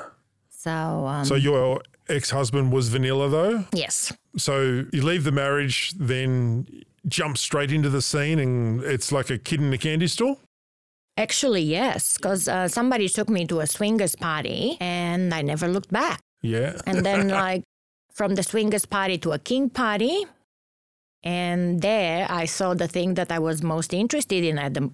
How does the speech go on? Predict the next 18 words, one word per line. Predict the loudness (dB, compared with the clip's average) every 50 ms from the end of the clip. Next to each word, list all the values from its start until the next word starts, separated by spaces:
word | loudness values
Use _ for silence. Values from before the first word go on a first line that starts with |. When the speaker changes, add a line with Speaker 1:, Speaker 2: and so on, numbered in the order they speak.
| -6 -6
Speaker 1:
at | -4 -2 -2
the | -2 -2
time, | -2 -2 -2 -2 -2 -2 -4 -6 -6 -8 -14 -12 -6 -4
which | -4 -2 -2
was | -2 -2 0 0 -2
wax | -2 -2 -2 -2 -4 -4
play. | -4 -2 0 0 0 0 -2 -4 -6 -8 _ _
Speaker 2:
Oh, | -2 0 0 0
okay, | 0 -2 -2 -2 0
yep. | 0 0 -2 -4 -6 -8 -16 _ _ _ _
Speaker 1:
And | -4 -2 -2 0 0 0 0 0 0 0 0 0 -2 -2
funnily | -2 -2 0 0 2 2 2 2 2 2 2
enough, | 2 0 0 0 0 0 0 0 -2 -2 -4 -4 -6 -8 -10 -8 -6
um, | -6 -4 -4 -2 -2 -2 -2 0 0 0 0 0 0 0
my | 0 0 -2 -2
first | -2 -2 0 2 2 2 2 0 0 -2 -4 -6 _ _ _ _ _ _ _ _ _ _ _ _ -8
experience | -6 -4 -4 -4 -2 0 0 2 2 2 2 2 0 0 0 0 2 2 2 0 0 -2 -4 -4 -8 -12 -20 -20 -20 _ _ _ _ _ _ _
with | -2 -2 -2 -2